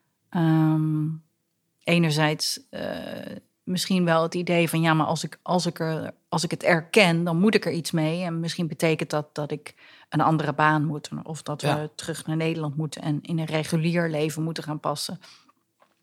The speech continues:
Speaker 2: Eh, en ik denk dat hij dat nog lastig vond.
Speaker 1: Ja. Ja. Maakt
Speaker 2: Ja.
Speaker 1: me ook nieuwsgierig dat ik denk: wat, ja, wat zat er eigenlijk achter dat je moeder zo,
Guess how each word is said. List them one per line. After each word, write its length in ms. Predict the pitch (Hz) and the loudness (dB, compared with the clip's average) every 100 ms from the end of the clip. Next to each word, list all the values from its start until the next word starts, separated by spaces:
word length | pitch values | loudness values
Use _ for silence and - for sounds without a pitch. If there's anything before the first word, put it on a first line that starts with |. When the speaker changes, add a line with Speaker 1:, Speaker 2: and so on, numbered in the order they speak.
| - | 0
Speaker 2:
Eh, 240 | 214 185 180 | 4 6 6
en 100 | 185 | 4
ik 120 | 175 | 4
denk 180 | 180 175 | 4 2
dat 160 | 156 | -2
hij 140 | 180 165 | -4 -2
dat 640 | - 185 185 185 - - _ | 6 6 6 0 -6 -6 _
nog 220 | 185 - | -6 -6
lastig 420 | - - - 139 | -8 -8 -10 -12
vond. 420 | - - - - _ - | -10 -10 -12 -16 _ -10
Speaker 1:
Ja. 220 | 110 104 _ _ _ _ _ _ _ _ _ - | -10 -10 _ _ _ _ _ _ _ _ _ -12
Ja. 240 | 127 117 _ _ _ _ _ _ _ _ _ _ _ _ | -10 -10 _ _ _ _ _ _ _ _ _ _ _ _
Maakt 180 | 127 117 | -6 -4
Speaker 2:
Ja. 40 | |
Speaker 1:
me 60 | 123 | -2
ook 120 | 131 | 0
nieuwsgierig 580 | 117 104 - 151 151 131 | 0 0 0 -2 -4 -4
dat 160 | 120 113 | -6 -4
ik 120 | 107 | -4
denk: 240 | 113 110 | -4 -4
wat, 340 | - 110 - - _ - - - _ _ _ _ _ _ _ _ _ _ _ _ _ - - 110 107 - | -6 -8 -10 -16 _ -20 -20 -20 _ _ _ _ _ _ _ _ _ _ _ _ _ -20 -16 -12 -12 -8
ja, 180 | 123 | -6
wat 180 | 110 127 | -4 -2
zat 160 | - 131 | -2 -4
er 60 | 127 | -4
eigenlijk 380 | 117 120 120 - | -6 -4 -4 -4
achter 340 | 156 - 139 | -4 -2 -2
dat 240 | 123 117 - | 0 -2 -2
je 100 | 113 | 0
moeder 360 | 113 117 107 | 0 2 0
zo, 480 | 98 113 104 98 95 | 2 2 2 0 -6